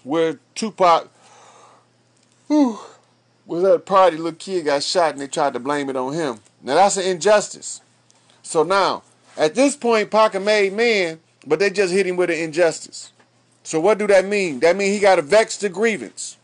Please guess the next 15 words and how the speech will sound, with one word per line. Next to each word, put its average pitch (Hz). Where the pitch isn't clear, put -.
He 185
got 185
a -
vexed 185
grievance. 156
If 135
he 190
don't 214
vex 214
the 185
grievance, 196
then 185
he 185
take 180
responsibility. 165